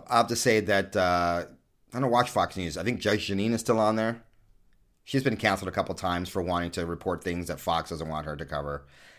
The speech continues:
And of course, Peter Doocy, Doocying it out, duking it out on a daily with the lies from, coming from the, uh, Karine Jean-Pierre,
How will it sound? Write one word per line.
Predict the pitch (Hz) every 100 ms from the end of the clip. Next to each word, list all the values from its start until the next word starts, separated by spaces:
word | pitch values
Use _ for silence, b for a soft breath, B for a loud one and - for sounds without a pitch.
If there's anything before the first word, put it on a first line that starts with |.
| b
And | 123
of | 123
course, | - 131 117
Peter | - 120 107
Doocy, | 90 113 - 90 82 - b b b -
Doocying | 78 135 139 139 117 101
it | 98
out, | 95 80 82
duking | 123 110 104
it | 92
out | 87 78 - _ _ _ _ _ _ -
on | 107
a | 107
daily | 92 104 95 78 78 - _ _ _ _
with | - 101
the | 104
lies | 101 101 87 85 85
from, | - 95 85
coming | 104 95 85
from | 95 82 80
the, | 80 78
uh, | 76 76
Karine | 76 92 90
Jean-Pierre, | 87 82 80 - 85 80 73